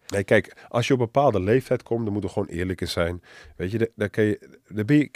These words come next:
ben je nog steeds goed, hè? Want, eh, ik heb het, ik heb het natuurlijk, ik heb op alle niveaus heb ik, eh, heb ik het zien gebeuren. Ik bedoel, ik heb, eh, onderkant eredivisie, keukenkampioen-divisie, ook middenmoot eredivisie en ook in de top. Je ziet dan dat spelers ouder worden.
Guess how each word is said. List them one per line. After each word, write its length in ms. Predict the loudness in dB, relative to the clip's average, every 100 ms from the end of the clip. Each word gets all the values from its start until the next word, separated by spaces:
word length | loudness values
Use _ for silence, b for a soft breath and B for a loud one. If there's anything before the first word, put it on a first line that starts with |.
| -10
ben 140 | 0 2
je 60 |
nog 100 | 2
steeds 220 | 2 2
goed, 360 | 2 -8 -10 -14 _
hè? 200 | -4 -4 -4 -12 _
Want, 300 | -12 -12 -10
eh, 360 | -16 -20 -18 -14
ik 100 | -8
heb 100 | -8
het, 160 | -6
ik 100 | -2
heb 120 | 0 -2
het 80 |
natuurlijk, 320 | -2 0 0 -2
ik 120 | -6
heb 140 | -6
op 120 | -4
alle 180 | -2 0
niveaus 380 | 0 0 0 0
heb 160 | -2 -4
ik, 140 | -2
eh, 80 | -2 0
heb 180 | -4
ik 80 | -6
het 120 | -6
zien 160 | -2 -2
gebeuren. 440 | -2 0 0 -2 b b b b
Ik 160 | -8
bedoel, 80 | -6
ik 80 | -2
heb, 200 | -2 2
eh, 580 | 4 6 6 6 4 2
onderkant 420 | 0 0 0 -2
eredivisie, 640 | 0 0 0 -2 -4 -4
keukenkampioen-divisie, 1040 | -2 0 0 -2 0 -2 -2 -4 -4 -6 -4
ook 160 | -4
middenmoot 440 | 0 2 2 0 0
eredivisie 380 | -2 -2 -2 0
en 100 | 0
ook 140 | 0
in 80 | 0
de 100 | 0
top. 280 | 2 0 b b b b
Je 100 | -2
ziet 180 | 2 4
dan 100 | 4
dat 80 | 2
spelers 300 | -2 -2 2
ouder 280 | 4 4
worden. 340 | 4 4 4